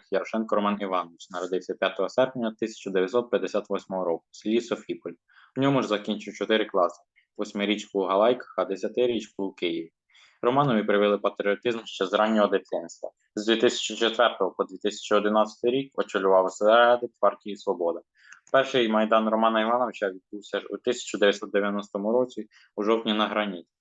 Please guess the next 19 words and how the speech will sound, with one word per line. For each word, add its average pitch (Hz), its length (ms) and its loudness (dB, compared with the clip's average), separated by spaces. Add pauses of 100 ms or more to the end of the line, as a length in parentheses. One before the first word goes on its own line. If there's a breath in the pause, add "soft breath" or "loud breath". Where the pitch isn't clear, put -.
(200 soft breath)
а 107 100 2
вже 107 140 2
у 107 100 2
дві 104 160 -8
тисячі 110 380 -4
четвертому 120 560 -2
році 113 360 -2
при 101 140 -4
президенту 104 600 -4
Ющенку 98 640 -8
«Помаранчева 101 560 0
революція». 90 580 -2 (420 soft breath)
Після 139 180 2
її 131 180 8
закінчення 120 520 2
проживає 95 480 4
в 107 40 -4
місті 110 260 -4
Тетіїв, 92 460 -4